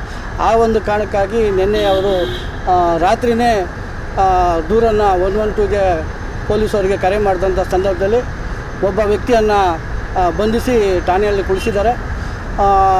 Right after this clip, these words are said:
ಅದಾದ ನಂತರ ಅವರು ಕೂಡ ಏನು, ಆ, ಹಲ್ಲೆಗೆ ಒಳಗಾದಂತಹ ನೌಷದ್ ಅವರು,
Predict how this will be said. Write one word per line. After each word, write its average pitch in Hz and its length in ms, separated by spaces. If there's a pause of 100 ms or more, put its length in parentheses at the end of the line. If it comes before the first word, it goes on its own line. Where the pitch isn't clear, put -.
(440)
ಅದಾದ 226 320
ನಂತರ 233 380
ಅವರು 233 220
ಕೂಡ 233 160 (400)
ಏನು, 214 340 (540)
ಆ, 180 380
ಹಲ್ಲೆಗೆ 226 260
ಒಳಗಾದಂತಹ 196 960
ನೌಷದ್ 214 420
ಅವರು, 208 220